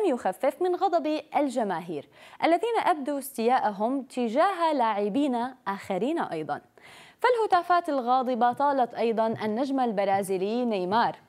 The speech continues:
الذي دخل في سجال حاد مع الجماهير الباريسية. وتجمع ما يقرب من مئة مشجع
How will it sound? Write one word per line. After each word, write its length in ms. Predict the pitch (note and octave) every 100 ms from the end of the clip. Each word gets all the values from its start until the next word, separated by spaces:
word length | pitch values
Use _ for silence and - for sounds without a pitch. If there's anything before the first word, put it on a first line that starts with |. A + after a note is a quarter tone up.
| _ E3+
الذي 280 | E3 E3
دخل 380 | F3 - E3+ E3+
في 160 | - C#4+
سجال 600 | - C#4+ F4 F4+ E4 D4
حاد 560 | - - D#4 B3 A3+ -
مع 460 | A3+ A#3+ A3+ A3+ -
الجماهير 1000 | G3 G3+ F#3 F#3 F3+ F#3+ G3+ G#3 G3 F#3+ -
الباريسية. 1080 | F3 F3+ F3 - F3 E3 D#3+ - C#4 G#3 - - _ _ - - - -
وتجمع 640 | C#5 B4+ F#4 C4+ E3+ E3
ما 280 | B3+ F4 F4+
يقرب 580 | E4+ E4+ E4+ D#4+ D#4+ B3
من 460 | B3 C4 C#4+ C#4+ C4+
مئة 640 | C4+ F#4 F#4 G#3+ G#3+ A3
مشجع 680 | G3 F#3+ A3+ G3+ E3 F3+